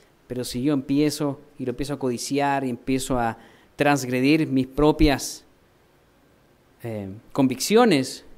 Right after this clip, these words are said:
ya estamos hablando de una codicia. Otro tipo de pan sin levadura en este tema de la codicia puede ser leer algo edificante para poder compartirlo. ¿Cuánto hemos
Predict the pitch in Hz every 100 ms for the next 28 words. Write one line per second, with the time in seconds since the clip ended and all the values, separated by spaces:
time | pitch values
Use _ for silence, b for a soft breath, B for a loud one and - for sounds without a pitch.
0 | - - 131 120 131 123 123 131 120 113
1 | 117 131 - - 117 110 110 113 113 -
2 | 98 - _ _ _ _ _ _ _ _
3 | _ _ _ _ b b b - 233 269
4 | 220 180 135 117 - 196 214 190 - 190
5 | 196 - 226 220 196 202 220 196 185 196
6 | 190 190 196 175 165 156 156 185 - 175
7 | 160 B B B B B 208 220 - 214
8 | 220 196 170 - - _ _ _ - 165
9 | 214 220 226 233 226 208 208 190 220 233
10 | 233 147 135 127 - - 147 147 170 180
11 | 180 180 180 175 277 254 127 - - -
12 | - _ _ _ - 208 254 262 262 247
13 | 202 214 240 202 -